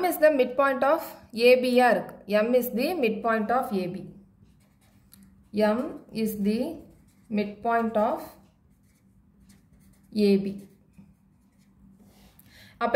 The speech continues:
இந்த எம் ஏ அப்படின்றது half of ஏ பிக்கு ஈக்குவலா இருக்கும். இந்த ஏ பி, எம்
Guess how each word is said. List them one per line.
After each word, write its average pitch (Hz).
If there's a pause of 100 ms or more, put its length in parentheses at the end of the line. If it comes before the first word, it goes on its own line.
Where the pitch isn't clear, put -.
இந்த 254 (180)
எம் 262
ஏ 330 (100)
அப்படின்றது 247 (140)
half 247 (100)
of 262 (140)
ஏ 226 (100)
பிக்கு 233 (120)
ஈக்குவலா 226
இருக்கும். 156 (200)
இந்த 196 (600)
ஏ 220 (180)
பி, 226 (440)
எம் 220